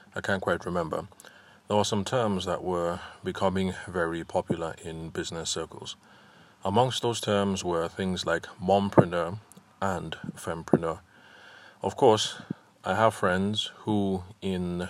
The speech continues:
the wedding and the event space, were fond of these titles and would often use them on their Instagram handles, uh, Twitter handles, you know, and where have you, and talk about themselves in those terms at, um, public events, networking sessions,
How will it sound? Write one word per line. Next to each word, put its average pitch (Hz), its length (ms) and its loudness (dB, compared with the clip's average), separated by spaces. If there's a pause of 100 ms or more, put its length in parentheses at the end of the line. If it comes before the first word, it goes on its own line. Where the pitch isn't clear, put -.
(120)
the 87 480 -6
wedding 95 560 0
and 87 240 -6
the 85 320 -6
event 90 240 -4
space, - 360 -6 (380)
were - 120 2
fond 123 240 4
of 92 100 -2
these 98 160 -2
titles 87 480 0
and 85 140 -2
would 87 120 0
often 90 300 2
use 87 260 -4
them 82 340 -4 (400)
on 85 260 0
their 80 340 0 (160)
Instagram 90 420 -4
handles, 87 680 -4 (120)
uh, 80 360 -4
Twitter 90 300 -2
handles, 85 640 -4 (120)
you - 120 -8
know, 82 240 -2
and 87 160 -4
where 90 160 2
have 82 180 -2
you, 80 300 -8
and 87 120 -2
talk 90 200 0
about 82 280 2 (440)
themselves 82 480 -2
in 80 100 -8
those 82 240 -2
terms 80 480 -6
at, 78 320 -4
um, 82 460 -4 (560)
public 95 340 0
events, 92 460 0
networking 85 520 -6
sessions, 82 480 -4